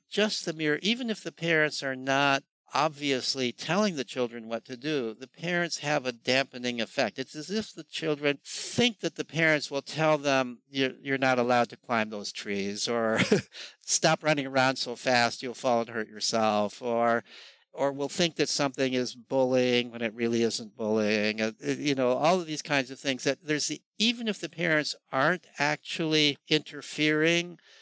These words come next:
because children are used to adults interfering, <laughs> they expect they're going to interfere, and it dampens down what they're doing. So that's one study. Another study that was done in Zurich in the nineteen nineties, in S-,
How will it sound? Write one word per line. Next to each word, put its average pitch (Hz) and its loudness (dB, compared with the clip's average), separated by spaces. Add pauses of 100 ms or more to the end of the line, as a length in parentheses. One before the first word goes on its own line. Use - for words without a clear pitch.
(280)
because 160 0 (200)
children 151 -2
are 127 0
used 127 -2
to 185 -4
adults 160 2
interfering, 160 0 (120)
<laughs> - -12
they 156 2
expect - 0
they're 147 2
going 131 0
to 135 -4
interfere, 127 -2
and 139 0
it 123 -2
dampens 143 0
down 120 0 (480)
what 127 -2
they're 113 0
doing. 120 -4
So 180 -6
that's 214 2
one 180 0
study. 123 2
Another 175 0
study 139 2
that 135 -2
was 131 -10
done 143 -2
in 127 -4
Zurich 135 0
in 123 0
the 117 -8
nineteen 127 -2
nineties, 120 2
in 113 -12
S-, - -10